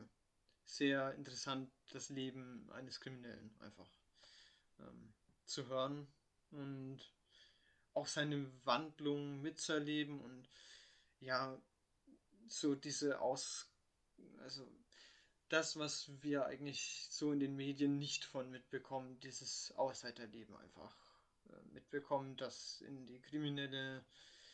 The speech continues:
bis hin in die extreme Schiene verläuft.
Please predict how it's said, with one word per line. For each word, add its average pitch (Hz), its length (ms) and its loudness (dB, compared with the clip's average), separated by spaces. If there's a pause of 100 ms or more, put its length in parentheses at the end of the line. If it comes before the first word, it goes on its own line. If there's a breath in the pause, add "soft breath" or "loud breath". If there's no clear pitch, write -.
(680 loud breath)
bis 143 200 0
hin 151 220 2
in 139 120 0
die 131 140 -6
extreme 123 520 -2
Schiene 131 500 -8 (560)
verläuft. - 560 0